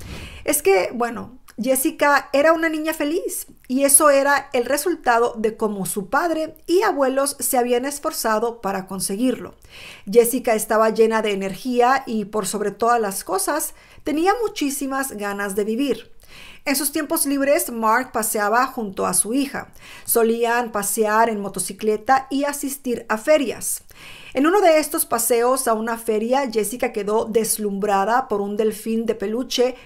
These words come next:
color violeta. Entonces su padre decidió participar de un juego y lo ganó. Y esto se lo obsequió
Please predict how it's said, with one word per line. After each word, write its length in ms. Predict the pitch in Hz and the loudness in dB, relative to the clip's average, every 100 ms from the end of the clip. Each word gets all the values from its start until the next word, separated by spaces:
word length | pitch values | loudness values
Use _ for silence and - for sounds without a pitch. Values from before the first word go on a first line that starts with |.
| - | -8
color 320 | - 196 196 | 0 2 2
violeta. 480 | 190 214 311 - - - - - - - | 2 4 2 2 -10 -12 -12 -10 -10 -8
Entonces 560 | 214 190 233 226 262 | -8 0 0 0 0
su 140 | 247 226 | -2 2
padre 400 | 202 202 233 285 | 4 4 4 2
decidió 440 | 262 240 196 202 | 2 0 -2 0
participar 640 | 202 240 214 202 196 202 214 | 0 -2 -4 -6 0 2 4
de 100 | 208 | 2
un 120 | 214 | 0
juego 560 | - 339 330 330 311 - - | 2 2 6 4 2 -6 -2
y 140 | 320 | 2
lo 120 | 339 302 | 4 4
ganó. 480 | 254 214 180 - - _ | 2 -2 -6 -10 -20 _
Y 160 | 247 240 | 0 2
esto 340 | 220 - 349 | 2 0 -4
se 140 | 381 226 | 0 2
lo 120 | 214 | 2
obsequió 640 | 190 208 196 254 277 - | 0 -4 -6 0 0 0